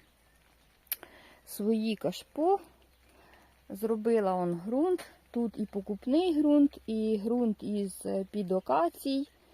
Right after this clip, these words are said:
е, дерновий такий, і пісок, і перегній. От все в рівних частинах. Пересіваю через отакий пластиковий ящичок і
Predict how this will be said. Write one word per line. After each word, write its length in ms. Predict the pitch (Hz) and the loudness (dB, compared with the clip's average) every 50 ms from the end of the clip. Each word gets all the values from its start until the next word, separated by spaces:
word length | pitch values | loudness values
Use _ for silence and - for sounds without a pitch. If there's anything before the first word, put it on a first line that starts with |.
| _ _ _ _ _ _ - | _ _ _ _ _ _ -10
е, 220 | 277 240 240 233 | -6 -4 -4 -4
дерновий 720 | 208 196 240 254 262 262 254 254 262 247 247 254 247 240 226 | 2 6 6 6 6 6 2 4 2 0 0 -2 -2 -2 -2
такий, 560 | - 226 226 - - - 226 220 214 208 - - | -2 -4 -4 -4 -6 -6 -6 -4 -6 -6 -8 -10
і 400 | - - 247 269 277 254 233 208 - | -8 -4 -2 -2 -2 -2 -2 -4 -4
пісок, 920 | - 202 196 - - - - - - 277 330 349 339 302 _ - - - _ _ _ _ - - - _ _ - | -6 -8 -8 -8 -12 -16 -10 -2 0 2 4 4 4 2 _ -10 -20 -20 _ _ _ _ -20 -20 -20 _ _ 0
і 140 | 247 277 294 - | 2 2 2 6
перегній. 720 | - 247 247 262 262 262 - - 202 190 185 175 170 165 165 - - - _ _ _ _ _ _ _ _ _ _ - _ _ - | 8 8 8 8 8 6 4 2 -2 0 0 0 -2 -2 -4 -10 -18 -20 _ _ _ _ _ _ _ _ _ _ -20 _ _ -12
От 160 | - 190 190 _ - | -10 -10 -10 _ -14
все 320 | - - - 233 226 214 | -10 0 4 6 6 6
в 100 | 202 196 | 6 4
рівних 420 | 196 208 208 190 180 175 175 180 - - - - - - - - - - _ _ _ _ - - - - - - | 2 0 2 2 2 0 0 -2 -4 -8 -20 -20 -20 -20 -20 -20 -20 -20 _ _ _ _ -20 -20 -20 -20 -16 -8
частинах. 720 | - 196 190 - - - - 339 370 370 349 311 294 294 - - - - - - - | -6 -6 -6 -6 -6 -4 0 2 4 4 4 4 2 0 -2 -8 -20 -20 -20 -12 -4
Пересіваю 800 | - 226 208 220 220 - - - 220 220 226 220 208 202 196 190 | 0 0 2 2 0 -2 -4 -4 0 4 4 4 4 4 2 0
через 380 | - - 190 185 190 190 - | 0 -2 0 0 0 0 -2
отакий 460 | 190 185 - 196 202 - - 208 196 - | -4 -2 -2 -2 -2 2 2 2 2 4
пластиковий 920 | - 202 196 180 180 - - - - 180 - - 170 170 170 165 156 - - - - - - - - - | 4 4 6 6 4 2 -2 -6 -6 -6 -4 -4 -4 -2 0 0 -2 -2 -6 -14 -20 -20 -20 -20 -20 -12
ящичок 880 | - 208 240 269 311 370 359 - - - 277 262 - - 247 247 - - | -2 4 6 6 6 6 2 0 -4 -4 -4 -4 -2 0 -2 -2 -2 -4
і 360 | - - 330 339 302 254 233 | -4 -2 0 2 2 2 0